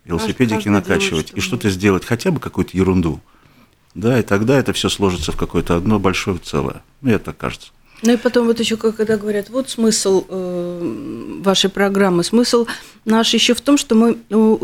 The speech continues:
Speaker 3: уже несколько лет очень стараемся привлечь, эм, как это, и общественное мним-, внимание, и делаем публикации на русском, на латышском языке, приглашаем гостей, э, к теме того, что очень много детей аутистов,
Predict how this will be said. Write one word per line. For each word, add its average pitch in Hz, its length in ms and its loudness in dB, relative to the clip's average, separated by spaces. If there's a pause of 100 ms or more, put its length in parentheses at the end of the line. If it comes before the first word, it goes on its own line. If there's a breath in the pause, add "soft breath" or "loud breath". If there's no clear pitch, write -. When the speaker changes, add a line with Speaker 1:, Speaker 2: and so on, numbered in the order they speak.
Speaker 3:
уже 226 180 4
несколько 233 480 2
лет 247 300 2
очень 208 220 2
стараемся 226 600 2
привлечь, 208 560 2
эм, 196 760 2
как 180 200 -8
это, 175 140 -6
и 202 260 -2
общественное 220 640 2
мним-, 202 320 4
внимание, 208 540 2
и - 20 2
делаем 202 280 2
публикации 196 540 -2
на 196 100 2
русском, 214 360 0
на 190 60 -2
латышском 208 500 -2
языке, 190 380 -2 (340 loud breath)
приглашаем 196 680 2
гостей, 196 640 2 (460 loud breath)
э, 190 300 0
к - 120 -12
теме 247 680 2
того, 208 200 2
что - 240 -4
очень 262 320 2
много 208 400 2
детей 185 380 -2
аутистов, 190 560 -2